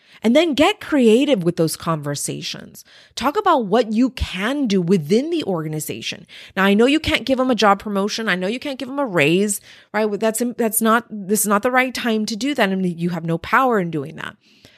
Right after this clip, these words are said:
But you can get creative. Perhaps maybe job shadowing,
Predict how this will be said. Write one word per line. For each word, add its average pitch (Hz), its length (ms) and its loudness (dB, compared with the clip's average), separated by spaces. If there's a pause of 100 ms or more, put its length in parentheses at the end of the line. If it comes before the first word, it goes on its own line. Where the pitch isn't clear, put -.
But 180 160 -4
you 330 80 2
can 427 160 0
get 233 180 0
creative. 180 800 -2 (240)
Perhaps 247 340 -2
maybe 403 360 2
job 220 400 2
shadowing, - 600 0